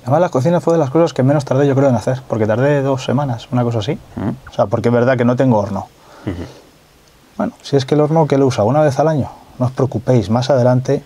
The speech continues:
Speaker 1: habrá un horno aquí en medio del terreno para pizzas, un
Speaker 2: ¿De
Speaker 1: horno
Speaker 2: leña?
Speaker 1: de obra, de leña,
Speaker 2: Oh, yeah.
Speaker 1: barbacoa de gas. Aquí va-, van a pasar muchas
Speaker 2: Tendré
Speaker 1: cosas.
Speaker 2: que venir más. Y nos queda la habitación.
Speaker 1: Y nos queda la habitación.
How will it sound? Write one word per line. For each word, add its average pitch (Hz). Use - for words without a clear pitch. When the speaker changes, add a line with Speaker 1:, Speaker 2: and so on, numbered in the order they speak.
Speaker 1:
habrá 101
un 117
horno 113
aquí 101
en 104
medio 113
del 101
terreno 120
para 98
pizzas, 151
un 120
Speaker 2:
¿De 117
Speaker 1:
horno 120
Speaker 2:
leña? 113
Speaker 1:
de 110
obra, 139
de 117
leña, 143
Speaker 2:
Oh, 143
yeah. 113
Speaker 1:
barbacoa 101
de 92
gas. 104
Aquí 98
va-, 107
van 113
a 101
pasar 98
muchas 95
Speaker 2:
Tendré 87
Speaker 1:
cosas. 87
Speaker 2:
que 90
venir 80
más. -
Y 110
nos 104
queda 180
la 175
habitación. 120
Speaker 1:
Y -
nos 107
queda 117
la 113
habitación. 98